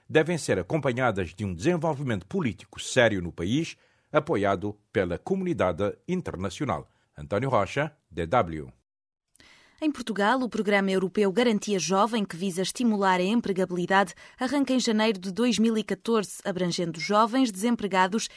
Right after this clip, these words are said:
Speaker 2: entre os quinze e os trinta anos de idade. O governo português quer encontrar respostas concretas às necessidades dos jovens e conter a imigração forçada. Um estudo recente, encomendado pela seguradora Zurique em doze países,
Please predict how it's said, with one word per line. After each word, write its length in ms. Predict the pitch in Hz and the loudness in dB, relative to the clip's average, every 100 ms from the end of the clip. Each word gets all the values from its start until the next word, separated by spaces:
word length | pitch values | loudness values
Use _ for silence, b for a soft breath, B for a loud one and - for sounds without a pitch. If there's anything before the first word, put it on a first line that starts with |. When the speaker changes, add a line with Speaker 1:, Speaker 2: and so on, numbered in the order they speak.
| B | B
Speaker 2:
entre 220 | 254 247 | -2 -2
os 100 | 226 | -4
quinze 540 | - 277 302 294 285 - | -4 2 2 2 0 -2
e 100 | 226 | 0
os 120 | 208 | 0
trinta 280 | - 240 220 | 0 0 2
anos 260 | 190 180 156 | 0 -2 -4
de 100 | 180 | -2
idade. 300 | 156 147 - B B B | -2 -4 -6 B B B
O 60 | |
governo 420 | 190 190 196 185 | -2 0 2 0
português 540 | 175 180 170 196 254 - | -2 -8 -2 2 2 0
quer 160 | 208 | -2
encontrar 460 | 180 180 180 180 170 | -2 -2 -2 0 -2
respostas 640 | - - - 202 - 196 | -2 -4 0 -2 0 -4
concretas 640 | - 220 208 208 208 202 - B B | -2 -2 2 0 0 -2 -4 B B
às 220 | 220 214 | 2 4
necessidades 840 | 269 262 247 - 220 214 208 180 170 | 2 0 -4 -4 -2 2 2 0 -4
dos 180 | 196 | -6
jovens 560 | 156 196 202 240 269 - | 0 2 2 2 0 0
e 80 | 202 | -6
conter 400 | - 185 185 180 | -4 -2 0 0
a 40 | |
imigração 520 | 180 196 196 185 - 202 | 2 0 0 0 -2 -4
forçada. 680 | - 185 - 220 180 165 - B B | -6 -8 2 4 4 0 -4 B B
Um 60 | 202 | -4
estudo 300 | - 202 170 | -2 -4 -4
recente, 500 | 175 - 220 269 262 | -6 -2 2 2 2
encomendado 580 | 220 202 196 190 180 165 | -2 0 0 2 2 0
pela 240 | 190 180 | -4 -2
seguradora 580 | - - 233 196 196 180 | -4 0 0 0 0 -2
Zurique 500 | 165 202 220 - - | -2 0 0 -4 -6
em 200 | 208 196 | -2 0
doze 300 | 185 285 233 | 2 0 0
países, 480 | 196 185 190 196 | -2 -2 0 -2